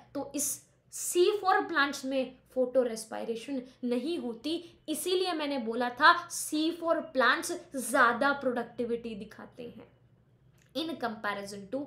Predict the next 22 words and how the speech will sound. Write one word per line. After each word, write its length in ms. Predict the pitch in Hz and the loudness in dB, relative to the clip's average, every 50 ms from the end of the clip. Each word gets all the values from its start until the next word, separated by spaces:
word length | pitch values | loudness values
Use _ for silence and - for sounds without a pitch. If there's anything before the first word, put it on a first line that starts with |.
| - - - - | -10 -14 -14 -12
C 240 | - - - - 233 220 214 - - | -10 -10 -8 -8 -8 -10 -10 -12 -12
three 220 | - 214 233 254 233 - - _ - - - - - | -12 -8 -8 -10 -10 -12 -18 _ -20 -20 -20 -20 -16
plants। 380 | - - - - - - - - - - - - - _ - - - - - - - - - - - - - - - - | -16 -16 -14 -16 -16 -16 -14 -14 -14 -16 -18 -20 -20 _ -20 -20 -20 -20 -20 -20 -20 -20 -20 -20 -20 -20 -20 -20 -6 -4
अब 120 | 233 233 254 | -2 -2 -2
समझ 340 | 254 - 262 247 254 247 254 | -2 -2 -2 -2 -2 -4 -4
में 120 | 240 254 254 | -4 -4 -4
आया? 260 | 240 254 285 294 262 - - _ _ _ _ _ _ _ _ _ _ _ _ _ _ _ _ _ _ _ _ _ _ - - | -4 -6 -8 -10 -14 -16 -20 _ _ _ _ _ _ _ _ _ _ _ _ _ _ _ _ _ _ _ _ _ _ 2 8
क्या 160 | 311 320 403 415 | 12 12 12 10
सभी 320 | - - 370 262 330 339 | 10 2 2 2 2 2
लोगों 280 | 294 285 269 262 254 240 247 | 6 6 6 8 6 4 4
को 260 | - 254 247 254 262 - - | 4 4 4 4 2 -2 -10
सी 500 | - - - - - - 320 330 349 359 - | -12 -10 -10 -8 -4 -2 0 0 0 0 -2
थ्री, 220 | - 302 311 330 339 339 339 - | -4 -2 -2 0 -2 -2 -4 -10
सी 440 | - - - - - 311 320 349 370 | -12 -10 -8 -6 -2 0 2 2 0
फ़ोर 360 | 370 - 294 262 247 254 262 262 - - _ - | 0 2 4 4 4 4 2 -2 -10 -14 _ -4
and 200 | 262 285 294 254 - - | -2 -2 -2 -4 -4 -6
photo 260 | 247 240 240 247 240 226 | -8 -4 -2 -4 -2 -2
respiration 680 | 214 208 - - - 220 208 202 208 - - 233 226 220 - - _ _ - | -4 -8 -10 -10 -8 -10 -8 -8 -10 -12 -10 -12 -12 -12 -14 -20 _ _ -16
समझ 340 | - - 220 220 226 214 220 - | -12 -8 -6 -6 -6 -8 -8 -8
आया? 280 | 208 202 214 220 240 247 - - _ _ _ _ - | -6 -6 -4 -4 -4 -6 -8 -14 _ _ _ _ -6
मैं 180 | 233 240 233 - | -6 -6 -2 -2
एक 180 | 254 254 - | -4 -4 -4